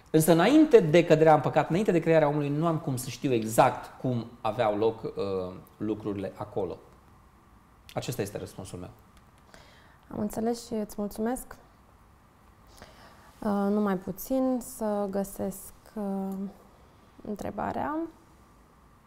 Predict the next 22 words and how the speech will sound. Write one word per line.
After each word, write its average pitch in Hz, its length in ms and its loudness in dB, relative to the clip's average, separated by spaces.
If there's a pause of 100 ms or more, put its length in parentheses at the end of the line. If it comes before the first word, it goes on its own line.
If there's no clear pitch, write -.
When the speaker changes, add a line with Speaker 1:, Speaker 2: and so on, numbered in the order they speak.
(1300)
Speaker 2:
De 277 100 4
ce 349 120 2
trebuie 311 220 4
să 302 120 -2
ne 247 120 4
rugăm 214 320 2 (440)
dacă 254 280 4
Dumnezeu 226 480 2
știe 220 280 -4
tot? - 240 -6 (500)
Adrian. 196 540 -6 (3750)
Speaker 1:
Adrian, 135 580 -2 (100)
noi 131 160 -4
trebuie 170 260 0
să 185 100 -6
ne 151 80 0
rugăm, 101 560 -4
chiar 135 160 0
dacă 151 220 0
Dumnezeu 101 280 -4
știe 98 240 -8
tot, 85 280 -10